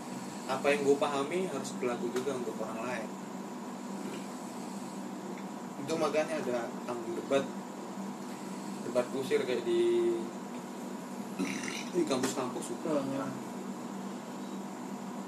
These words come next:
Speaker 1: Orang debat, orang berantem kan karena memaksakan kebenaran pribadi untuk orang
Speaker 2: Nah,
Speaker 1: lain.
Speaker 2: tapi kita kagak tahu nih, dia ini, ini ke kita doang apa?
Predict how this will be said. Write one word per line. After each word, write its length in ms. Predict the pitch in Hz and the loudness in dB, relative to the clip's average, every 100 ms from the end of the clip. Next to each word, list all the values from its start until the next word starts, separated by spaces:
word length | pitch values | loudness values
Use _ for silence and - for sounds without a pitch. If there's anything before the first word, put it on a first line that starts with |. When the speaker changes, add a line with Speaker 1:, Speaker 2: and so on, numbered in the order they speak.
| - - - - - - - - - - - - - - | -4 -4 -4 -4 -4 -4 -4 -4 -6 -6 -6 -6 -4 -2
Speaker 1:
Orang 320 | 123 131 135 | 2 2 2
debat, 240 | 127 - 151 131 | 0 4 4 4
orang 240 | 135 127 | 2 2
berantem 320 | 123 120 160 170 | 2 2 0 0
kan 120 | 180 151 | 0 2
karena 320 | 147 143 151 | 4 2 0
memaksakan 640 | 170 147 - 127 123 123 | -2 -2 0 2 2 0
kebenaran 480 | 120 120 120 123 - | 0 -2 -2 -2 -2
pribadi 480 | 120 110 113 120 - | 0 2 0 0 0
untuk 240 | - 110 | 0 0
orang 240 | 113 - - | 0 0 -2
Speaker 2:
Nah, 80 | 123 | -2
Speaker 1:
lain. 80 | 123 - 143 | -2 -2 -2
Speaker 2:
tapi 240 | 135 175 | 0 4
kita 80 | 208 | 4
kagak 320 | 180 151 156 | 8 8 10
tahu 160 | 165 180 | 10 10
nih, 240 | 170 151 135 | 8 6 4
dia 240 | 160 190 - | 8 8 8
ini, 320 | 147 175 185 - - - | 4 4 4 2 -4 -2
ini 320 | 139 165 196 | 4 4 6
ke 80 | - | 4
kita 320 | - 143 143 127 | 2 6 8 8
doang 240 | 127 185 | 4 4
apa? 240 | 156 151 | 4 4